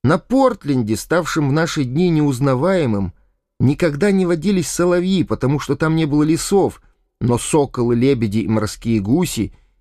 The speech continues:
перевелись на нем сравнительно недавно. У теперешних портлендских овец жирное мясо и тонкое руно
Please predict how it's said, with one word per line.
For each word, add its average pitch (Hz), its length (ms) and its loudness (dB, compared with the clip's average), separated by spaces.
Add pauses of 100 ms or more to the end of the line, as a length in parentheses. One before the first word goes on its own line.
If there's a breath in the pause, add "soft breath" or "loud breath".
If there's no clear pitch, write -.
(180)
перевелись 113 580 2
на 143 120 0
нем 139 340 0
сравнительно 107 680 -2
недавно. 101 600 -2 (560)
У 165 80 0
теперешних 226 640 0
портлендских 190 720 -2
овец 175 580 -2 (180)
жирное 160 600 2
мясо 160 480 -2
и 139 80 -2
тонкое 143 520 0
руно 139 460 0